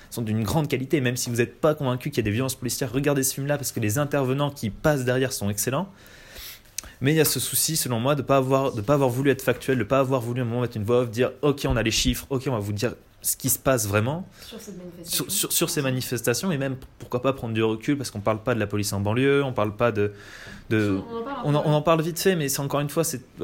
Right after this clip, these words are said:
Speaker 1: alors je pense que parce que la problématique est arrivée très, très tard dans le débat public, c'est-à-dire qu'elle est revenue récemment avec l'affaire Traoré, euh, à la sortie du confinement, donc le film devait déjà être en montage.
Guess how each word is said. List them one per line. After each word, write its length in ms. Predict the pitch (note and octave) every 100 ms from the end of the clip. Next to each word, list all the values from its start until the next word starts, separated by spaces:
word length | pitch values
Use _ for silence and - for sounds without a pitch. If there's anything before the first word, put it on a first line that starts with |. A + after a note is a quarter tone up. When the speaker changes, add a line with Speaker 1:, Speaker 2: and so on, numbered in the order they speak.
| - -
Speaker 1:
alors 160 | A#2+ A2
je 80 | -
pense 160 | C3+
que 80 | -
parce 120 | A2+
que 80 | -
la 100 | G#2
problématique 520 | G#2 G#2+ A2 G#2+ C3
est 40 | A2
arrivée 240 | F#2+ F2+
très, 260 | - - B2+
très 200 | B2 A2
tard 160 | G#2+ A2
dans 100 | G2+
le 60 |
débat 180 | G2 F#2+
public, 300 | - B2+ D3
c'est-à-dire 240 | A#2 G2+
qu'elle 100 | -
est 60 | F#2
revenue 400 | F#2+ G2 A2 A#2
récemment 440 | G2+ G2 G#2+ A2
avec 180 | A2 G2
l'affaire 240 | G2+ G2+ G2
Traoré, 560 | - G#2+ G#2 A2 A2+
euh, 260 | G#2 G2 F#2+
à 20 |
la 80 | F#2
sortie 280 | F#2+ G2 A2
du 80 |
confinement, 420 | G#2 G#2+ A#2 A#2 A2+
donc 120 | G2+
le 60 |
film 180 | G2 A#2
devait 180 | G#2+ F#2+
déjà 120 | G2
être 140 | G2+ F#2+
en 40 |
montage. 360 | F#2+ G2+ D3